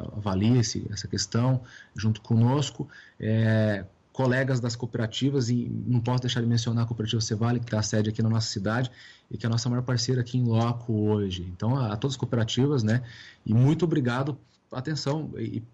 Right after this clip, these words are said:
e, e parabéns a você que esteve acompanhando esse vídeo, mais uma vez agradeço. Obrigadão,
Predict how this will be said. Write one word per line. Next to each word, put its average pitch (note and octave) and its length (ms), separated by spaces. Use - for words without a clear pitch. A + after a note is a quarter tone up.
e, A#2 560
e - 60
parabéns D3 340
a F3+ 60
você F3+ 240
que F3 60
esteve D3 160
acompanhando C3+ 520
esse A#2 160
vídeo, C3+ 240
mais B2 240
uma B2 100
vez B2 200
agradeço. A2 600
Obrigadão, A#2+ 460